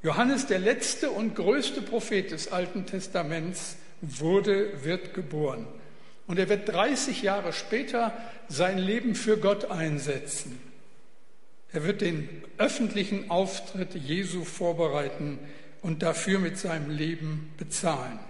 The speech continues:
Ich musste an ein Bild, ein Gemälde vom Isenheimer Altar denken, das, denke ich, viele von euch kennen. Da zeigt Johannes mit einem übergroßen Zeigefinger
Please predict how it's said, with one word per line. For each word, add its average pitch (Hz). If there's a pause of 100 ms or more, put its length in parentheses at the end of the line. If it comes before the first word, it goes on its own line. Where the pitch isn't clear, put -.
(1600)
Ich -
musste 247
an 196
ein 180
Bild, 214
ein 165
Gemälde 175
vom 170
Isenheimer 175
Altar 170
denken, 156
das, 135
denke 160
ich, -
viele 190
von 151
euch 143
kennen. 196 (360)
Da 175
zeigt 208
Johannes 185
mit 190
einem 170 (120)
übergroßen 202
Zeigefinger 190